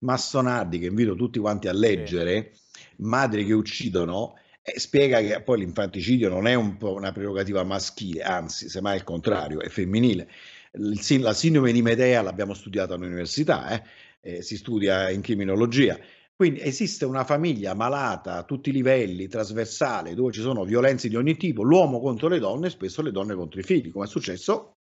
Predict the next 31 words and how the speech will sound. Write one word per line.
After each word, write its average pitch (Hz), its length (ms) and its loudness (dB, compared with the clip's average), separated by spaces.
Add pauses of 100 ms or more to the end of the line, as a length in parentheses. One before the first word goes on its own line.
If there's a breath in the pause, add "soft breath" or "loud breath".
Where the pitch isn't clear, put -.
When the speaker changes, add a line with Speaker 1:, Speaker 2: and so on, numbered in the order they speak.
(460)
Speaker 1:
poche 131 280 4
ore 147 140 2
fa 98 140 -2
a 98 60 -2
Torre 95 240 -6
del 87 120 -6
Greco. 101 400 -8 (340)
Speaker 2:
Assolutamente. 175 680 -14 (580)
Eh, 170 260 0
c'è 208 460 6
questo, 160 680 4
questo 151 320 0
tema, 147 260 6
lei 139 100 6
parla 123 220 8
di 127 60 4
una 123 100 2
guerra 135 300 4
civile 123 580 0
e 104 400 -10
purtroppo 104 1080 -4
i 104 160 -10
dati 101 880 -8
che 104 100 -8
emergono 104 540 -6
quotidianamente, 104 880 -8
pa-, 95 140 -8
insomma, 92 520 -12
ci - 140 -12
raccontano 117 560 -8
questo. 101 440 -8